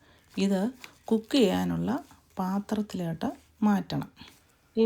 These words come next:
മിക്സ് പാത്രത്തിലേക്ക് മാറ്റിയതിന് ശേഷം അര കപ്പ് പഞ്ചസാരയും കൂടി ഇട്ട്, ഇട്ടിട്ട് ഫ്ലെയിം on ആക്കണം. നന്നായിട്ട് ഇളക്കുക. ക്യാരറ്റും പരിപ്പും എല്ലാം വെന്തതായതുകൊണ്ടാണ്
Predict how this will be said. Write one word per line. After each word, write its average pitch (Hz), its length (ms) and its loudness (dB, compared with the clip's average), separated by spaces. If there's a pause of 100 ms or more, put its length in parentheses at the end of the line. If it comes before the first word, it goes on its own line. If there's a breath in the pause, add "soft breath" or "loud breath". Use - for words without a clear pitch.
(100)
മിക്സ് 208 400 -2 (680)
പാത്രത്തിലേക്ക് 196 800 0
മാറ്റിയതിന് 185 400 0 (120)
ശേഷം 160 380 0 (640 soft breath)
അര 196 140 4 (160)
കപ്പ് 196 300 -2 (280)
പഞ്ചസാരയും 202 800 -2
കൂടി 175 180 -2
ഇട്ട്, 208 180 -4 (760)
ഇട്ടിട്ട് 185 380 -4 (280)
ഫ്ലെയിം 262 260 4 (100)
on 180 180 -2
ആക്കണം. - 320 -10 (920)
നന്നായിട്ട് 208 760 0 (240)
ഇളക്കുക. 180 380 0 (720)
ക്യാരറ്റും 202 640 0
പരിപ്പും 196 420 0 (220)
എല്ലാം 214 220 0 (100)
വെന്തതായതുകൊണ്ടാണ് 190 1040 0